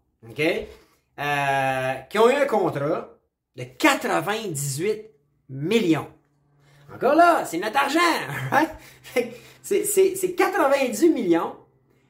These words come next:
puis le soir même, Pierre Fitzgibbon soupe avec un des dirigeants. Mais il dit, « Ah, t'as pas été impliqué, t'es, il, t'es pas au courant,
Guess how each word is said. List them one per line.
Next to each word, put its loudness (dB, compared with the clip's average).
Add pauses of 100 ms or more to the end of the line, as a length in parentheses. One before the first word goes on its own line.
(220)
puis -4
le 4
soir 4
même, 0 (400)
Pierre 2
Fitzgibbon 0 (340)
soupe 2
avec -2
un -2
des 4
dirigeants. -8 (680)
Mais 6
il 2
dit, « 4 (720)
Ah, 0 (120)
t'as -8
pas 0
été -4
impliqué, -4 (420)
t'es, -2
il, -12
t'es 0
pas 2
au 6
courant, 0